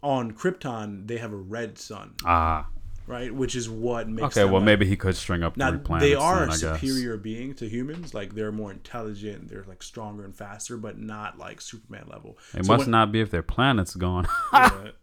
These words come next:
Speaker 1: <laughs> So anyway, it's like, I like to go back to the origins, right? At, at, at Superman's origin, at Kal-El's origin, he's just a regu-, he's just a guy from another planet that just happens to be a little bit more advanced than humans on Earth.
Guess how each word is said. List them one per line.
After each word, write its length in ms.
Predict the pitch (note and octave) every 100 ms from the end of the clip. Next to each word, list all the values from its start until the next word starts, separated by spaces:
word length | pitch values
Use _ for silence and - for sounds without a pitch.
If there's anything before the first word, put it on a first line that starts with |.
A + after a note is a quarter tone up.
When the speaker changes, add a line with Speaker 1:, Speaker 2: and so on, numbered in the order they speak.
| - - G#2+ - - -
Speaker 1:
<laughs> 880 | F3+ - - - D3+ - - - B3+ - - -
So 200 | - E3+
anyway, 260 | G3 F3 D#3
it's 140 | -
like, 240 | C#3+ A#2+ - - -
I 80 | D3+
like 160 | G3 G3
to 60 |
go 140 | D3 C3+
back 180 | B2+
to 80 | -
the 60 | G2+
origins, 560 | G2 A#2 G#2+ G2+ F#2+
right? 260 | G#2 A2+ - _ -
At, 180 | B2
at, 240 | C3 B2+ B2
at 280 | A#2+ A#2 -
Superman's 520 | - E3 D#3+ D3 B2
origin, 500 | A2+ A2 G2+ G2 F#2+ A2+ -
at 260 | - A2+
Kal-El's 560 | - B2 A#2 A#2+ A#2+ G#2+
origin, 400 | A2 G#2 G2 F#2+
he's 240 | G2 G#2
just 160 | A2 G2+
a 60 |
regu-, 280 | G2+ G#2 G#2+
he's 200 | A#2 A#2
just 160 | A2+ G#2+
a 60 |
guy 280 | F#2+ A2 A2+
from 160 | C3 B2+
another 240 | A2+ G#2+
planet 480 | F#2+ A2+ G#2 G#2+ G2 _ _ -
that 100 | A2+
just 160 | G#2
happens 320 | - A2 A2 G#2
to 40 |
be 120 | G2+
a 40 | G2
little 120 | G2
bit 100 | G#2
more 200 | G2+ G2+
advanced 580 | F2+ F#2+ F#2+ F#2 - -
than 180 | F#2+
humans 380 | F#2+ G#2 F#2+ F#2
on 100 | F2+
Earth. 280 | F#2 C#2+ -